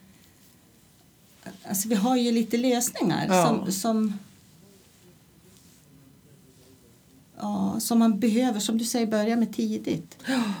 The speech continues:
Speaker 1: Sen är inte det hela tiden kanske den lösning som håller i alla lägen. Men då kan man backa tillbaka
Speaker 2: Ja.
Speaker 1: och, och så kan man, det behöver inte vara misslyckande,
Speaker 2: Nej.
Speaker 1: utan då provar vi en gång till.
Speaker 2: Ja.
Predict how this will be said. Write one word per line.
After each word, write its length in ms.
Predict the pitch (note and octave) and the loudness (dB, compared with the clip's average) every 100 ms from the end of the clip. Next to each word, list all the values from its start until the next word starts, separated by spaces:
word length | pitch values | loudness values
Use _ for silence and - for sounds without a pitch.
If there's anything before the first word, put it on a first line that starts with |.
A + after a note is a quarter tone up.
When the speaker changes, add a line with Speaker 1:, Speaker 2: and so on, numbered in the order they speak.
| - | -8
Speaker 1:
Sen 300 | - - D#3+ | -4 2 4
är 80 | A#3 | 4
inte 200 | C4 F3 | 4 0
det 120 | E3 | 0
hela 440 | E3 E3 E3 D3+ D#3 | 0 2 2 0 -2
tiden 540 | - E3 E3 E3 E3 - - - - | -2 -2 0 0 -2 -6 -20 -20 -14
kanske 260 | - D#3+ D#3+ | -4 -4 2
den 280 | E3 E3+ F3+ | 4 8 8
lösning 440 | E3 D#3+ E3+ D#3+ | 6 4 6 6
som 160 | E3+ D#3+ | 6 4
håller 480 | A3+ A4 D3+ C3 C3 | 6 6 4 4 2
i 80 | |
alla 240 | C3+ C3+ C3 | 0 0 0
lägen. 420 | B2+ A#2+ - - A#3+ G#3+ F#3+ - - - - _ - - - _ - | 0 -2 -4 2 2 2 -2 -8 -20 -20 -20 _ -20 -20 -20 _ -4
Men 120 | A3 | -2
då 80 | B3+ | 0
kan 160 | D4+ | 0
man 160 | C#4+ C#4 | 2 2
backa 240 | C4 C4+ | 0 -2
tillbaka 400 | C4 A#3 A#3+ D4+ F3+ D#3+ D3+ | -4 -2 0 4 4 4 2
Speaker 2:
Ja. 100 | D3+ | -2
Speaker 1:
och, 280 | - - | -2 -4
och 80 | G#3+ | -4
så 120 | G3 | -4
kan 280 | - A#3 A#3 | -2 2 4
man, 180 | A3 G#3+ | 4 2
det 80 | G#3 | 2
behöver 320 | A3+ B3 A3+ | 2 2 2
inte 180 | A#3 A3 | 2 2
vara 300 | A#3+ C4+ F#4+ | 0 2 2
misslyckande, 720 | G#3+ - - - - - F3+ | 2 0 -6 -10 -8 -2 4
Speaker 2:
Nej. 200 | F#3 D#3 | 6 4
Speaker 1:
utan 120 | A3 | 2
då 140 | C4 C4+ | -2 0
provar 280 | D#4+ B3 | 0 2
vi 80 | A#3 | 2
en 80 | A#3+ | 0
gång 220 | B3 A#3+ | 0 0
till. 160 | - - | 0 2
Speaker 2:
Ja. 300 | E3+ D3 - | 4 2 0